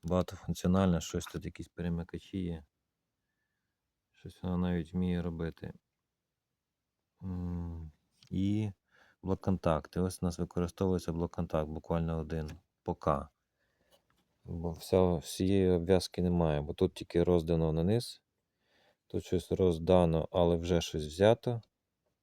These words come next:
Логіка вся не зроблена. Далі, тут у нас на цих контакторах є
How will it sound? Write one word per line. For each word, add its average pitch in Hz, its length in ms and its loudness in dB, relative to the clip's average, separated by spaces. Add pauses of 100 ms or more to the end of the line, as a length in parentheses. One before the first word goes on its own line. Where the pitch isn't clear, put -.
(2000)
Логіка 90 640 0
вся 87 360 -2
не 87 160 0
зроблена. 76 640 -2 (1200)
Далі, 85 380 2
тут 98 240 0
у - 20 2
нас 85 320 -2
на 87 200 0
цих 87 200 -2
контакторах 82 840 -2
є 82 440 0